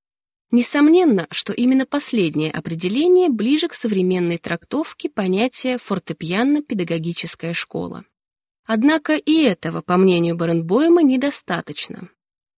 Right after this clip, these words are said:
В данном определении в поле зрения находится лишь то, чему обучают, а то, как обучают, остаётся без внимания. Между тем, взаимосвязь обоих этих начал во многом определяет жизнеспособность школы.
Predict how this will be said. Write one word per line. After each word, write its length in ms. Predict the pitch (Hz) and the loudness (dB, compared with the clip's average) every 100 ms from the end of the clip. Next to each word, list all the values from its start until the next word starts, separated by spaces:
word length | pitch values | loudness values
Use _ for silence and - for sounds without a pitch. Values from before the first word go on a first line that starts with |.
| _ _ | _ _
В 100 | 202 | -8
данном 360 | 190 269 285 277 | 0 4 4 2
определении 680 | - 269 247 285 370 262 170 | 0 -4 -2 2 4 4 2
в 140 | - | -2
поле 200 | 220 254 | -2 0
зрения 380 | 240 269 330 302 | 0 2 2 2
находится 560 | 254 240 294 262 - 262 | 0 0 -2 -2 -4 -4
лишь 300 | 254 - - | -2 -4 -6
то, 260 | 302 339 - | -4 -4 -6
чему 460 | - - 302 311 214 | -4 2 6 6 4
обучают, 720 | 156 156 - - 170 - - _ - - - | 0 -4 -4 -4 -6 -8 -16 _ -20 -14 -4
а 100 | 208 | -2
то, 240 | - 160 _ | 0 -2 _
как 240 | 285 403 - | -2 -2 -2
обучают, 640 | 214 175 - - 165 - - | -4 -2 -4 -4 -6 -8 -10
остаётся 560 | 170 - 165 214 262 | -8 -6 -4 -4 -2
без 140 | 240 233 | -2 2
внимания. 600 | 269 269 180 156 - - _ _ _ _ _ _ _ - | 4 4 2 -4 -8 -14 _ _ _ _ _ _ _ 0
Между 340 | 240 240 247 | 2 2 -2
тем, 340 | - 339 339 - | -2 0 0 -2
взаимосвязь 720 | 185 220 240 247 269 262 - | -2 0 2 0 -2 -4 -4
обоих 480 | 277 254 165 156 - | -2 0 0 -2 -6
этих 340 | 170 - - | -6 -6 -6
начал 400 | 208 220 320 349 - | -4 -4 -4 -4 -4
во 180 | 220 220 | -2 0
многом 360 | 254 330 320 | 0 2 0
определяет 600 | 302 269 220 220 269 294 | 0 -2 -4 -2 -2 -2
жизнеспособность 920 | 233 226 226 - 196 - 254 262 - | -4 -2 -2 -2 -6 -4 -2 -2 -4
школы. 480 | - - 269 170 | -6 -4 -4 -4